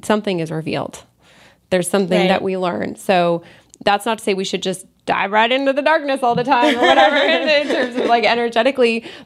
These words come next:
Speaker 1: but there's always something that is being shown in its own way. But yeah, no, I, I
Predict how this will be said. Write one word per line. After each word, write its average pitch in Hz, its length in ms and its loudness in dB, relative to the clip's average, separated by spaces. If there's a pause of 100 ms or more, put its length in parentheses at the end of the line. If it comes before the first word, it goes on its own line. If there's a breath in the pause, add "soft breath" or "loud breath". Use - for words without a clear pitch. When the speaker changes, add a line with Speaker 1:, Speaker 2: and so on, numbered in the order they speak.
Speaker 1:
but 190 440 0
there's 190 180 -2
always 180 260 -2
something 160 360 -6
that - 240 -8
is 170 100 -8
being 156 260 -4
shown - 460 -6 (300)
in 175 100 -2
its 165 160 -4
own 165 140 0
way. - 320 -4 (320 loud breath)
But - 120 0
yeah, 185 220 0
no, 185 160 -4
I, 175 160 -4
I 180 140 0